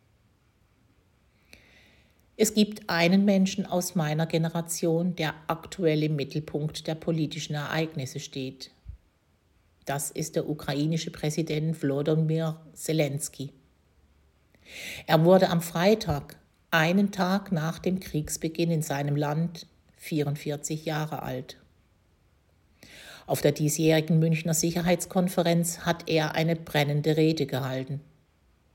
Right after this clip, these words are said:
„Es ist Ihr Gewissen, mit dem Sie leben müssen“,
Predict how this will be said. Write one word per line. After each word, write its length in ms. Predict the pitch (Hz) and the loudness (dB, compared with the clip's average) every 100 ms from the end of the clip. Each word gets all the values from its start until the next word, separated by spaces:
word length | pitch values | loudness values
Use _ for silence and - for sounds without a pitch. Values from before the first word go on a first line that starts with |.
| _ _ _ _ _ _ _ _ _ - | _ _ _ _ _ _ _ _ _ 6
„Es 220 | 202 202 | 6 6
ist 300 | 208 202 - - | 2 0 -2 2
Ihr 220 | 208 214 | 8 8
Gewissen, 600 | 220 196 214 220 214 214 | 8 4 6 4 2 0
mit 260 | 202 185 190 | 2 2 4
dem 240 | 190 196 | 4 6
Sie 300 | 196 - 214 | 2 2 2
leben 420 | 202 180 196 185 147 | 4 4 4 4 4
müssen“, 380 | 147 151 160 | 2 0 -4